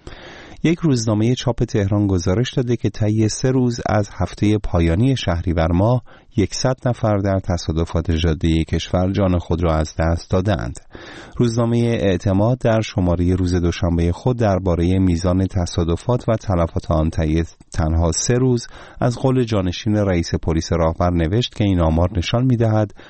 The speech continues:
به طور میانگین سی و سه نفر در هر روز در جاده‌های ایران کشته می‌شوند.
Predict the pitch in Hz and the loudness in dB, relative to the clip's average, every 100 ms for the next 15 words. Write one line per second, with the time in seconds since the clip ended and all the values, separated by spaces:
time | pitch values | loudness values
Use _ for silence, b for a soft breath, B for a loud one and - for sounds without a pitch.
0 | B 110 - 135 131 113 92 85 87 107 | B -4 -2 0 2 2 2 2 2 0
1 | 113 B B - - 90 80 127 127 123 | 0 B B -6 -2 0 0 0 -2 0
2 | 110 101 92 82 73 82 - 95 101 95 | 0 0 0 -2 0 0 2 0 0 0
3 | 85 80 80 - 82 87 82 80 80 90 | 0 0 -2 -2 -2 2 2 2 2 2
4 | 92 - B B - 107 - 98 - - | 0 -4 B B -2 -2 0 -2 -2 -6
5 | - - 92 | -6 -6 -10